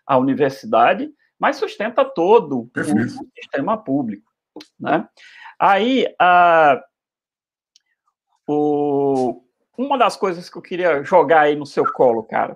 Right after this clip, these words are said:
Speaker 1: como é que eu faço pra
Speaker 2: <laughs>
Speaker 1: fazer uma aprendizagem efetiva? Porque, é, se brincar, a gente tem esse modelo da nossa escola, diz-, digamos assim, porque a universidade, ela,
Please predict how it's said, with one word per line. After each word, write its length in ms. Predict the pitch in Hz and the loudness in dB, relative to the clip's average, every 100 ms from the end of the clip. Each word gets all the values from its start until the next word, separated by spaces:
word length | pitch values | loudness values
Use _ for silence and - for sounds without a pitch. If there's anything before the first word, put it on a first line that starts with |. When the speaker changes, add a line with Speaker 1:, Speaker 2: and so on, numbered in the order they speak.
| - | -10
Speaker 1:
como 240 | 202 180 | -6 -2
é 80 | 226 | -2
que 200 | 226 - | 0 0
eu 80 | 220 | 0
faço 600 | - - 139 139 - - _ _ _ _ _ _ 139 120 | 0 2 2 2 -6 -20 _ _ _ _ _ _ -6 0
pra 180 | 160 | 0
Speaker 2:
<laughs> 60 | 165 | 0
Speaker 1:
fazer 360 | 190 156 147 180 | 0 0 0 -2
uma 160 | 180 | -2
aprendizagem 1040 | 151 - 185 175 170 139 147 151 143 151 143 | -2 -4 -6 -4 -8 -2 0 0 -4 -8 -8
efetiva? 1080 | 156 - 156 131 - 143 127 127 - - - _ | -10 -6 -6 -6 -12 -8 -6 -6 -8 -12 -14 _
Porque, 720 | 151 151 - 165 185 190 165 - | -10 -8 -8 -6 -2 0 0 2
é, 400 | 151 147 139 135 - | 2 4 2 2 -6
se 260 | - 247 | -6 -4
brincar, 680 | 247 226 143 156 156 196 160 | 0 -2 0 2 4 4 2
a 120 | 139 | 0
gente 360 | 139 170 170 165 | -2 -6 -12 -12
tem 340 | - 151 151 | -8 -6 -4
esse 220 | 160 - 160 | -6 -6 -4
modelo 480 | 143 131 151 180 | -4 -4 -4 -4
da 120 | 147 139 | -2 0
nossa 540 | 135 139 - 120 - - | 0 -2 0 0 -2 -10
escola, 680 | - - - 151 170 135 | -18 -2 4 6 6 4
diz-, 220 | 113 113 - - | 0 -6 -12 -10
digamos 340 | 131 123 131 120 | -8 -4 -4 -4
assim, 240 | 110 190 | -6 -12
porque 300 | - 123 135 | -12 -8 -4
a 60 | 131 | -2
universidade, 680 | 127 143 139 123 131 143 - _ _ _ - | -2 -8 -6 0 2 2 -6 _ _ _ -4
ela, 500 | 139 135 135 127 | 0 4 4 4